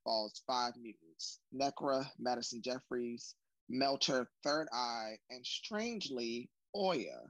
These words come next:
The question is, why are so many Black people in, in the pit? Because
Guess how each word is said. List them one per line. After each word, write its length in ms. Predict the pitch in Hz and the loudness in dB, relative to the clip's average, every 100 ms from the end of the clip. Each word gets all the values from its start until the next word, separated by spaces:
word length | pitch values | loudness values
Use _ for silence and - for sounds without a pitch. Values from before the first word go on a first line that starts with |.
| - _ _ _ _ _ _ _ _ _ _ _ - | -20 _ _ _ _ _ _ _ _ _ _ _ 0
The 80 | |
question 460 | 190 - 508 - 180 | 2 4 4 6 6
is, 260 | 160 147 143 | 4 4 2
why 180 | 180 | 2
are 80 | 240 | 2
so 120 | - | 0
many 120 | 269 160 | -2 -2
Black 300 | 156 156 - | 0 -2 -2
people 300 | 151 131 131 | -10 -10 -12
in, 180 | 151 131 120 135 | -10 -10 -8 -6
in 140 | 139 | -4
the 80 | 123 | -6
pit? 300 | - 143 - _ _ _ - | 0 0 0 _ _ _ 2
Because 480 | 151 160 139 127 | 4 6 4 4